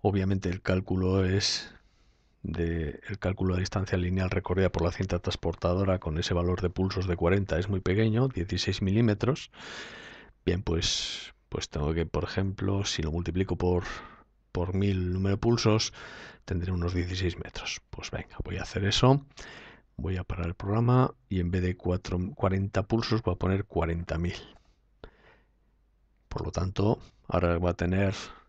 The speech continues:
el resultado de antes multiplicado por mil.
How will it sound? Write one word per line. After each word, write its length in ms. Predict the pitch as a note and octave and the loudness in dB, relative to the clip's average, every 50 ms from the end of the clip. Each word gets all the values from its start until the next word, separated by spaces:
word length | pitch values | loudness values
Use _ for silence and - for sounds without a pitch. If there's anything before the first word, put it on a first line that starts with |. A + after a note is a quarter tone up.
| _ _ _ _ _ _ _ _ _ - | _ _ _ _ _ _ _ _ _ -6
el 80 | G#2 | -4
resultado 420 | G2+ - - F#2+ F2+ - - F2+ F#2 | -4 -2 -2 -4 -2 0 2 2 4
de 60 | G2 | 4
antes 260 | G2 G2+ - G2+ - | 2 2 0 0 0
multiplicado 640 | G2 F2+ F2+ - F2 - - F2 - E2+ F2 F2+ F2+ | -2 -2 -2 -4 -4 -4 -4 -2 2 4 4 4 4
por 160 | - F#2+ F#2+ | 2 0 2
mil. 320 | G2+ G2+ G#2 A2 A2+ - | 2 2 2 2 0 -2